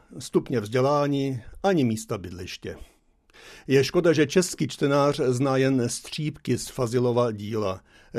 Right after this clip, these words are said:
Kousky Sandra z Čegemu, které se přeložily z cenzurou poničené ruské předlohy, nedávají představu o velikosti tohoto autora,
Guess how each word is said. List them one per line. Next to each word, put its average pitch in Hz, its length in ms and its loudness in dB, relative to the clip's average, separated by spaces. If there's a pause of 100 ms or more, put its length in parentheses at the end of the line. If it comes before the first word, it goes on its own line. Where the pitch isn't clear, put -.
Kousky 165 500 4
Sandra 151 460 4
z 131 60 -8
Čegemu, 143 560 0
které 131 320 0
se 139 220 0
přeložily 135 640 2
z - 120 -8
cenzurou 147 600 4
poničené 135 720 0
ruské 127 480 2
předlohy, 147 760 0
nedávají 147 580 4
představu 131 640 -2
o 110 260 0
velikosti 123 600 -4
tohoto 113 440 -2
autora, 156 520 2